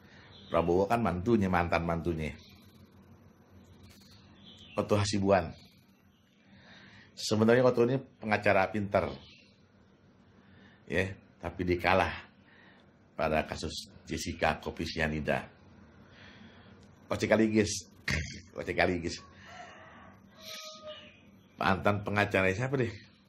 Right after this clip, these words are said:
Lukas N M B. Kasus korupsi. Hotman Paris. Nggak,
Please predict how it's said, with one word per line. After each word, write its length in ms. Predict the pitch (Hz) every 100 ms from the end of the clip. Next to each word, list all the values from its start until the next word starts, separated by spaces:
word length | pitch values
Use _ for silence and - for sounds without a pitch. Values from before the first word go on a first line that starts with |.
| _ _ -
Lukas 320 | - 113 -
N 100 | 113
M 240 | 120 120 135
B. 240 | 139 90 - - - - - _ _ _ _ _ - _ _ -
Kasus 400 | 85 - 85 80 -
korupsi. 560 | 90 87 - 78 69 - - - - - - _ _ _ _ _ _ - - - - - - - - - - -
Hotman 460 | 98 - 127 135
Paris. 400 | 151 156 151 - - - - _ _ - - - - - - - - - - - - - - - - -
Nggak, 220 | 85 82